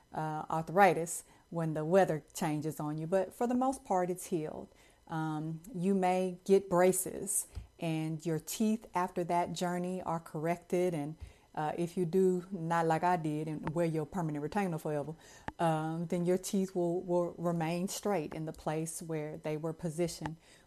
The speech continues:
with these corrective devices, right? But that is not actually the case when it comes to mental health, and particularly when it comes to recovery.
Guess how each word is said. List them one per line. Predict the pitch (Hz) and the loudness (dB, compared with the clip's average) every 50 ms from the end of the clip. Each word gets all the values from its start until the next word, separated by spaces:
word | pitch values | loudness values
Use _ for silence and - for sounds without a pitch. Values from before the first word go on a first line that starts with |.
| _ | _
with | - 160 156 - | -10 -10 -6 -6
these | 165 147 143 | -6 -6 -6
corrective | - - 175 160 156 156 - - 147 | -6 -6 -4 -4 -4 -4 -6 -8 -6
devices, | 147 165 151 170 170 170 170 165 - - - - - 208 - - - - | -4 -4 -2 0 0 0 -2 -4 -8 -10 -12 -10 -10 -12 -12 -12 -12 -10
right? | 175 165 175 185 180 | -6 -4 -4 -4 -4
But | - 180 170 | -4 -4 0
that | 196 208 226 254 | 2 2 4 2
is | 269 262 | 2 2
not | 262 233 233 233 233 240 233 233 - - | 2 0 0 0 -2 -2 -4 -6 -4 -2
actually | 202 202 208 - - 202 185 185 | -2 -2 -2 -2 -2 -2 -2 -2
the | 160 170 | -2 -2
case | 165 - - 160 151 151 147 160 - - - - _ - - - - - | -4 -4 -4 -2 -2 -2 -2 -6 -8 -12 -14 -16 _ -20 -20 -20 -20 -10
when | - 180 175 170 | -4 -2 -2 -2
it | 165 165 | -2 -4
comes | - 185 165 160 160 160 - | -4 -4 -2 -2 -4 -4 -4
to | - 175 | -4 -4
mental | 160 160 160 156 156 - 165 | -2 -2 -2 -4 -4 -6 -8
health, | 156 160 160 151 147 147 180 - - - - | -6 -4 -4 -4 -4 -6 -8 -10 -14 -12 -8
and | 175 165 170 165 - | -6 -4 -6 -6 -6
particularly | - 202 196 247 226 233 214 190 175 170 | -6 -4 -2 -2 0 2 2 2 2 2
when | 160 156 165 160 | 0 -2 -4 -4
it | 156 | -6
comes | - - 170 160 160 - | -6 -6 -6 -6 -6 -6
to | - | -6
recovery. | 160 156 151 - - 165 151 147 147 147 147 151 | -6 -6 -8 -6 -6 -6 -6 -4 -4 -6 -6 -6